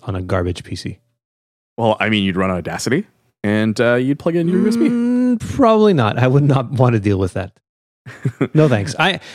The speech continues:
Speaker 1: and I'm sure there's people listening to this that have their own podcasts maybe and do run it off a P C, and God bless you. Uh, congratulations on being able to do that.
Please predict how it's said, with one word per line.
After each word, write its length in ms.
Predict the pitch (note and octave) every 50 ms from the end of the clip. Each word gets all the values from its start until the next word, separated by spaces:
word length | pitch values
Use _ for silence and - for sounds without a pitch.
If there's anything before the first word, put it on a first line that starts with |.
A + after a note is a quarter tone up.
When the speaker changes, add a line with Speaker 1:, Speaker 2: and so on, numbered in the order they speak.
| C#3+ -
Speaker 1:
and 140 | D#3+ E3+ F#3+
I'm 100 | G#3 G#3+
sure 180 | - - A#3+
there's 140 | A#3 A3+ G#3+
people 200 | - A3 F#3+ F#3+
listening 300 | F#3 F#3 F3 - F#3 F3+
to 100 | E3+ F#3
this 200 | E3+ E3+ F3 -
that 120 | - C#3+ C3
have 140 | C#3 C3+
their 120 | B2 A2+ A2+
own 180 | C3+ D#3 E3
podcasts 480 | - E3+ E3 E3 D3+ - D#3+ D#3 D3 -
maybe 280 | D#3+ D#3 D#3 D3+ D3+ C#3
and 200 | G2+ G2+ G2+ F#2+
do 200 | G2 A2 C3 C#3
run 180 | C#3 D3 D3 C#3+
it 100 | C#3 C3+
off 160 | C3+ C3+ -
a 60 | C#3
P 160 | B2 C3 B2+
C, 260 | B2 - C#3+ C3+ C3+ - - - - - -
and 180 | - G#2+ G#2+ B2+
God 180 | F#3+ G3 C#3+
bless 240 | G#2+ F#2 E2 - -
you. 100 | - F#2+ - _ _ _ _ _ -
Uh, 280 | - A#2 G2 F#2 G2+ -
congratulations 760 | - - C3+ B2+ B2+ B2 A2+ A#2+ A#2 A2+ A2+ - A#2 G#2+ G2
on 140 | G#2 G2+ G2+
being 160 | G2 G2 G2
able 180 | F#2+ F#2 F2+ G2
to 140 | - - F#2
do 60 | G2+
that. 200 | G2 F#2+ F#2+ -